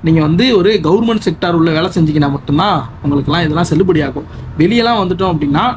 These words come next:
நம்ம டைமே நமக்குன்னு நம்ம ஓனரு, இவங்க பாவம் நோன்புல கஷ்டப்படுவாங்களே, so டயர்டா இருக்கும் அப்படின்னு சொல்லிட்டு பாவம் புண்ணியம் பார்த்து நமக்கு டியூட்டி கம்மி பண்ணி கொடுத்தாங்கன்னா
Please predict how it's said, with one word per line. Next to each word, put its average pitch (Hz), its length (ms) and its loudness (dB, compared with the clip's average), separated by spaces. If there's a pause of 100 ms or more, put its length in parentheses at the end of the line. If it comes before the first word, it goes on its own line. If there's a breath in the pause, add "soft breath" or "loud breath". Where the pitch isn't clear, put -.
(120)
நம்ம 147 260 -2
டைமே 233 320 2 (220)
நமக்குன்னு 214 540 0
நம்ம 220 140 0 (140)
ஓனரு, 269 340 2 (200)
இவங்க 233 180 0 (120)
பாவம் 214 300 2
நோன்புல 196 300 2
கஷ்டப்படுவாங்களே, 165 680 2 (380 loud breath)
so 180 200 0
டயர்டா 180 320 0
இருக்கும் 160 240 -2
அப்படின்னு 165 280 -2
சொல்லிட்டு 165 220 0 (100)
பாவம் 180 320 2
புண்ணியம் 156 320 2
பார்த்து 196 260 0 (120)
நமக்கு 143 260 -4
டியூட்டி 190 260 2
கம்மி 165 200 2
பண்ணி 147 160 0
கொடுத்தாங்கன்னா 143 420 -2